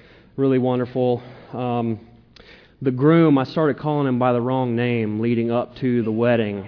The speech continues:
and I started to really panic. And so I had people praying for me, and his name was Reese. So I got a pack of Reese cups, and I put it inside my notes, and I was thinking, "Reese, Reese."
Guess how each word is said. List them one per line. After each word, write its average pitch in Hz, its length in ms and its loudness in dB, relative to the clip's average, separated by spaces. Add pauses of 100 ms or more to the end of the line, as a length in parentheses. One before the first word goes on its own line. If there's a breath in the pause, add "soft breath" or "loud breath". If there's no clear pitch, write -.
and 120 200 -2
I 120 100 -2
started 135 340 0
to 117 60 -2
really 120 260 0
panic. 117 500 -4 (640 soft breath)
And 123 160 -2
so 135 100 0
I 135 60 4
had 139 220 2
people 131 240 0
praying 135 400 0
for 135 240 -2
me, 131 160 2
and 127 100 2
his 117 100 -2
name 151 220 2
was 117 100 0
Reese. 127 580 0 (680 soft breath)
So 135 140 -2
I 131 160 2
got 151 220 2
a 135 40 0
pack 143 300 0
of 117 100 0
Reese 139 240 2 (120)
cups, 107 420 -4
and 123 140 -2
I 113 80 0
put 156 240 2
it 143 100 6
inside 143 480 4
my 127 140 2
notes, 127 680 0 (100)
and 131 80 -6
I 123 60 2
was 123 140 -2
thinking, 127 180 0
"Reese, 127 560 2
Reese." 139 580 4